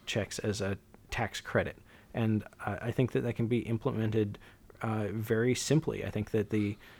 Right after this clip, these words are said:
um, you know, the, the income tax can be a percentage of our federal taxes like Walker has proposed, and that you can just type that in when you fill out your P F D application. And, uh, then you either get a check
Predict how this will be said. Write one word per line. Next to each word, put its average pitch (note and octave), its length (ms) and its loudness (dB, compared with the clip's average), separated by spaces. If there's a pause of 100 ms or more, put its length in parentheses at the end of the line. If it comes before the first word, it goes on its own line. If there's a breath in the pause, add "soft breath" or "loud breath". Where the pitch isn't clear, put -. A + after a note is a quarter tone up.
(220 loud breath)
um, G#2 480 -2 (280)
you A#2+ 140 -2
know, A2+ 80 2
the, G2+ 240 -2
the G#2+ 220 -2
income A2+ 400 0
tax A2+ 340 -4
can A2 160 0
be G2+ 100 0
a G2 60 -4
percentage A2 480 0
of G#2 100 0
our G2 120 2
federal A#2+ 280 2
taxes A2+ 400 -2
like G#2 200 -4
Walker A2 280 0
has G#2+ 100 -2
proposed, C#3 580 2 (400 loud breath)
and G2+ 380 2
that G#2+ 400 0
you A2+ 60 -2
can G#2+ 140 0
just - 260 -4
type - 220 -4
that A#2 180 4
in B2+ 160 4
when A#2 140 2
you A2+ 200 2 (120)
fill A2+ 240 2
out A#2+ 80 2
your B2 140 2
P C3 160 2
F C3+ 80 4
D D3 140 6
application. G2 560 -2 (640 soft breath)
And, G2+ 300 0
uh, G#2 260 2 (760)
then A2 160 0
you A2+ 100 4
either A#2 220 4
get A#2 120 4
a A2 60 2
check - 380 -2